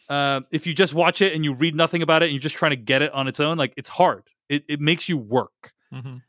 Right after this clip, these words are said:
Speaker 1: And that's true of all of Charlie Kaufman's films, I'd argue, right? Uh, Anomalisa, Synecdoche, and this. But this was one where I was okay working for it. And, um,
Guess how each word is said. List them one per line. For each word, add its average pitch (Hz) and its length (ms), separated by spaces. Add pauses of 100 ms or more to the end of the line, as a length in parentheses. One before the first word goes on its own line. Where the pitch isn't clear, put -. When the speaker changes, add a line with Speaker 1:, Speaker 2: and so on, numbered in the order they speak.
(160)
Speaker 1:
And 135 460
that's - 240
true 214 400
of 165 300
all 175 240
of 156 100
Charlie 113 240
Kaufman's 107 360
films, 101 220
I'd 98 120
argue, 127 340 (100)
right? 120 240
Uh, 117 240
Anomalisa, 135 960
Synecdoche, 123 560
and 113 180
this. - 300 (680)
But 143 320 (240)
this 165 200
was 190 140
one 214 220
where 214 400 (360)
I 185 140
was 202 220
okay 208 200
working 202 320
for 214 260
it. 202 100 (100)
And, 175 640
um, 165 440